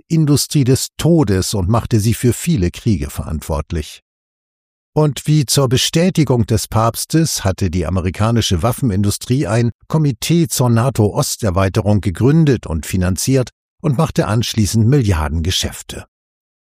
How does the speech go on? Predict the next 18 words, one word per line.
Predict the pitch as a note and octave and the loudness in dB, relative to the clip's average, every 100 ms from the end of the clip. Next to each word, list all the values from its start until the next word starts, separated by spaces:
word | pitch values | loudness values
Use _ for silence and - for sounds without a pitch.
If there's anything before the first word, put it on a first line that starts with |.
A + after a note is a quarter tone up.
| _ _ _ | _ _ _
Seit | G#2 A2 - | -2 0 0
Beginn | G#2+ D3 | 2 4
des | D3+ B2 | 4 2
Ukraine-Kriegs | D3 A#2 A#2+ B2 D#3+ E3 A#2 - C3+ D#3 - | 0 0 0 0 2 2 2 2 0 0 -2
bis | A#2 - | -2 0
Ende | G#2+ A#2 G#2+ | 0 2 2
zweitausendvierundzwanzig, | - G#2 - A2 G2 - B2 G#2+ G2 A#2 C#3 - C#3+ G2+ - | 0 -2 0 0 -2 0 0 0 0 0 0 0 0 0 -2
so | - D2+ D2+ | -6 -4 -6
U-S-Senator | E2 E2 F#2+ - F#2 F#2 - G2+ | -6 -4 -4 0 0 0 0 0
Bernie | D#2 F#2+ G2 G2 | 2 0 2 0
Sanders, | - A2 B2+ B2+ C3 - _ _ _ | 0 0 2 0 -2 -6 _ _ _
haben | C#3 D3+ | -2 0
die | D3+ | 0
amerikanischen | C#3+ D3 D3+ - E3+ E3 - | 0 0 0 0 2 2 0
Rüstungskonzerne | B2+ D3+ - C#3 A#2 - B2+ - A#2+ A#2+ | 0 0 0 -2 -2 -2 0 0 0 0
zweihundertfünfundfünfzig | - - D3+ C#3+ C#3+ B2+ - D3+ C#3 C#3 - C3 A2 - A2 | -2 0 2 2 0 -2 -2 -2 0 0 0 -2 -2 -2 0
Milliarden | A2+ G#2 G#2 F#2+ F#2+ E2 | 0 0 0 0 -2 0
Dollar | G#2 A2 A2+ | 0 2 0